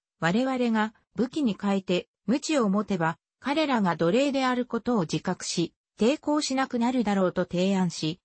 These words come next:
それを実行したところ、奴隷の息子たちは、抵抗をやめて遁走した。こうして、スキタイ戦士たちは二十八年ぶりに故郷へ帰国することができた。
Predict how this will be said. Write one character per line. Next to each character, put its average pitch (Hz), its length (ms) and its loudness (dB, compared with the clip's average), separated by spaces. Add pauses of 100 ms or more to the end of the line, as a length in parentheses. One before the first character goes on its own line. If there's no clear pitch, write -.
(160)
そ - 180 -4
れ 285 140 2
を 311 100 -2
実 220 240 -6
行 277 200 0
し - 100 -6
た 262 140 -4
と 233 120 -4
こ 220 140 0
ろ、 208 180 2 (280)
奴 175 100 4
隷 302 220 4
の 302 200 -2
息 - 180 -8
子 285 140 -2
た 220 140 -4
ち - 160 -8
は、 151 180 0 (280)
抵 240 200 -2
抗 254 220 0
を 240 80 2
や 233 140 2
め 226 80 0
て 214 120 -4
遁 175 220 0
走 202 340 -2
し - 80 -8
た。 151 220 -4 (460)
こ 254 160 2
う 294 80 0
し - 160 -8
て、 233 220 0 (200)
ス - 140 -20
キ - 120 -16
タ 269 140 -4
イ 277 80 -4
戦 294 240 -4
士 - 180 -6
た 214 140 0
ち 185 140 0
は 165 100 2
二 233 140 2
十 233 200 0
八 190 300 -2
年 220 300 2
ぶ 190 100 2
り 180 140 2
に 185 180 0 (220)
故 226 180 -4
郷 269 300 2
へ 202 100 0
帰 - 160 -16
国 254 220 0
す - 180 -6
る 269 120 -4
こ - 120 -6
と 247 100 -4
が 190 140 0
で 160 120 -2
き - 100 -18
た。 135 160 -6